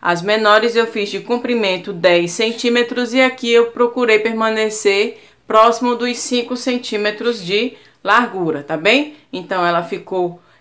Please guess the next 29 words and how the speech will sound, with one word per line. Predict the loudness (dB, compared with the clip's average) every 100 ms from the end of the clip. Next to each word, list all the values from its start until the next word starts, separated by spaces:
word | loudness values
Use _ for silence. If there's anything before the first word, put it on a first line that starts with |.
| -6
é, | -4
dez | -2 4 6 6 4 -2 -10 -18 _
de | -6
comprimento, | -2 -2 -2 -2 -2 0 2
as | 2
menores, | 2 0 2 2 0 -4
por | 2 4 4 0 -18 _ _ _ _ -16
cinco | -6 2 2 2 -2
ou | -4 2
até | 2 4
mesmo | 4 4 4 2
quatro | 4 6 4 0 -4
de | -2 -4 -4 -6 -16 _ 0
largura, | 2 2 0 0 0 -2 -8 _
tá | -8
bem? | 0 2 2 -2 -8 -12 -16 _ _ _ _
Tá | -4 -2
bem? | 2 2 0
Então, | -2 0 2
pra | 2 2
pintar | 0 -6 0 2
aqui | 2 -2 -4 -4 -4 -10 -20 -20 -20 _ _ _ _ _ _ -20 -20 -20 _ -14
uma | -4 -2 -2 -6 -16 -20
jornal, | -4 2 2 2 4 6 6 4
uma | 0
revista | -2 -4 -6 -6 -6 -4 -2
da | -2
sua | -4 -4 -6
preferência, | -4 -4 0 0 0 -2 -4 -4 -2 -2